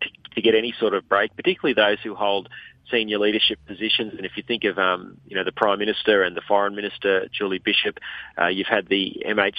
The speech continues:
seventeen, uh, downing, um, which, which happened, I think, uh, around about the time Parliament, uh, rose for the winter break.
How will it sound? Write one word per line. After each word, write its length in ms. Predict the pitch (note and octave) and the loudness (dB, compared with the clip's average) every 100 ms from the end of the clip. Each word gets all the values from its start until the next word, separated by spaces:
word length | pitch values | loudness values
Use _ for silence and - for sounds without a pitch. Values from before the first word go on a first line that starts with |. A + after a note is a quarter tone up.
| - | 2
seventeen, 680 | A2 G2 A#2 A2 A2 G#2+ | 2 0 -4 -2 -6 -6
uh, 180 | - G2 F2+ | 0 0 4
downing, 520 | G#2+ G#2+ A2+ A2+ G#2+ | 4 4 0 -2 -2
um, 320 | G2 F#2 F2+ F2+ | 0 2 -2 -8
which, 160 | G2 | -8
which 160 | - G#2+ | -6 -2
happened, 320 | G2+ - G2+ F#2+ | 0 -2 -6 -4
I 60 | F#2 - | -4 -2
think, 160 | A2+ - - - | -4 -6 -16 -2
uh, 340 | F#2 F2+ F2 F2 - _ - - - - | 0 2 2 0 -6 _ -14 -12 -12 0
around 240 | G2+ G#2+ | 2 2
about 180 | G#2+ G2 | 2 0
the 60 | - | 0
time 300 | - G2+ F#2 | -2 0 2
Parliament, 460 | - G#2 G2+ F#2+ - | 2 2 2 -2 0
uh, 200 | F#2 E2+ | 2 2
rose 340 | F#2 G2+ G2+ G2 | 2 2 2 -2
for 80 | - | -6
the 80 | F#2+ | -6
winter 220 | G2 F#2+ | -2 -2
break. 320 | - G#2 G#2 | 2 4 2